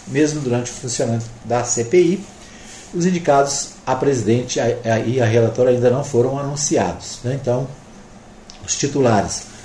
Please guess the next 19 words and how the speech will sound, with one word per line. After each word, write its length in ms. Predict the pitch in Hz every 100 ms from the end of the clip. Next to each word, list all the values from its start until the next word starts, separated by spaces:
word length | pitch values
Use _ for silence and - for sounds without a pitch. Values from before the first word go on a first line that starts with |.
| -
Eduardo 380 | 107 117 127 143
Braga, 520 | 151 147 160 175 202 - - - - -
Renan 280 | 127 135
Calheiros, 520 | 156 127 110 135 160 160
Ciro 320 | - 175 165
Nogueira, 680 | 127 98 117 143 143 147 - - - - - -
eh, 320 | 110 113 113 -
Otto 260 | 147 151
Alencar, 600 | 123 98 - 120 135 143 -
Omar 520 | 131 117 127 139 -
Assis, 800 | 117 113 - 127 156 - - - - - - -
Tasso 300 | - 143 139
Gereissati, 640 | 117 113 123 - 135 139 143
Eduardo 360 | 117 127 131
Girão, 440 | 127 135 104 107 123
Humberto 400 | 120 110 127 -
Costa, 440 | 104 110 123 -
Randolfo 460 | 107 110 117 147 147
Rodrigues, 520 | 143 104 110 113 -